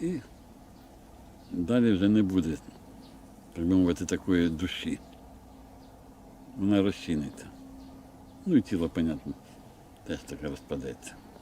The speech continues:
А люди, да, вони вдосконалюються, і тіла вдосконалюються, і їхні програми вдосконалюються.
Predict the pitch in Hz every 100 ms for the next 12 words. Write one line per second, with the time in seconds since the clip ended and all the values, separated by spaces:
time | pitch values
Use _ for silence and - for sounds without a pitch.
0 | - - - - - - - - 90 131
1 | 170 135 95 120 92 92 78 80 - 80
2 | 95 127 120 92 80 - 101 123 117 -
3 | 101 95 95 90 87 - - - - -
4 | - 90 104 - 98 80 69 67 69 60
5 | - 67 64 55 - -